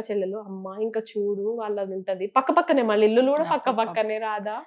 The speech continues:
Speaker 2: నిత్య కళ్యాణ పచ్చతోరణం లాగా ఎప్పుడు గొడవలు ఉంటాయి.
Speaker 1: వీళ్ళు ఏం కొన్నా, there will be a comparison. వాళ్ళు అంత పెట్టారు, నేను ఇంత పెట్టాలి, నేను ఇంత పెట్టాను, వాళ్ళు ఎక్కువ పెట్టారంటే వీళ్ళకి బాధ, "నువ్వెందుకు పెడుతున్నావు నా వాళ్ళకని?" అటు బాధ. Oh my
Speaker 2: Hmm.
Speaker 1: goodness, let's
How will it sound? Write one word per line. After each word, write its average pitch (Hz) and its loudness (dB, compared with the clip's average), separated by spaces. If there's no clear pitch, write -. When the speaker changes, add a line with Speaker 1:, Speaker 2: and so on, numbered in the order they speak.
Speaker 2:
నిత్య 196 2
కళ్యాణ 262 10
పచ్చతోరణం 233 8
లాగా 233 12
ఎప్పుడు 247 10
గొడవలు 247 12
ఉంటాయి. 277 8
Speaker 1:
వీళ్ళు 349 12
ఏం 330 12
కొన్నా, 370 8
there 302 8
will 294 6
be 311 10
a - 4
comparison. 214 4
వాళ్ళు 233 4
అంత 208 4
పెట్టారు, 330 8
నేను 427 6
ఇంత 190 4
పెట్టాలి, 185 -2
నేను 285 12
ఇంత 269 6
పెట్టాను, 330 6
వాళ్ళు 311 8
ఎక్కువ 285 6
పెట్టారంటే 339 4
వీళ్ళకి 262 6
బాధ, 180 4
"నువ్వెందుకు 311 4
పెడుతున్నావు 339 4
నా 302 4
వాళ్ళకని?" 311 4
అటు 233 -2
బాధ. 190 -4
Oh 247 -6
my 277 -2
Speaker 2:
Hmm. 294 -4
Speaker 1:
goodness, 269 0
let's 285 2